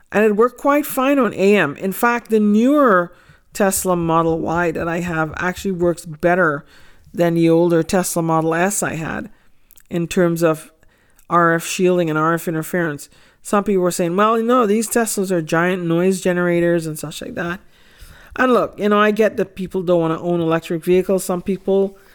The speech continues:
um, I'm fully into lifestyle. Okay, I love, I love electric vehicles. I will never own another gasoline car, and that's my choice.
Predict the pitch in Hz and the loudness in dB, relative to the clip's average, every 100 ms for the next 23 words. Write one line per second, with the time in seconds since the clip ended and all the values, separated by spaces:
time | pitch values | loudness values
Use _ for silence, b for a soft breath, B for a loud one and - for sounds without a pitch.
0 | b b - 156 151 139 - 190 196 226 | b b -4 -2 -2 -4 0 0 2 4
1 | 214 208 202 175 160 165 - 185 190 185 | 6 6 4 4 2 0 0 2 4 2
2 | 190 202 185 165 160 160 - 165 170 170 | 0 0 2 4 2 -2 -4 0 0 0
3 | 165 185 165 - 165 170 165 160 160 156 | -4 -2 -2 -4 -6 -2 -2 -2 -4 -2
4 | 156 156 165 165 165 165 b b b b | -4 -2 -2 -2 -2 -2 b b b b
5 | b - 185 175 160 156 156 156 156 147 | b -2 2 2 2 0 -2 -2 -2 -4
6 | - - 156 156 165 151 147 147 160 190 | -6 -8 -8 -6 -4 -2 -2 -4 -6 -4
7 | 175 170 - 269 202 170 - | -2 -2 2 2 2 0 -4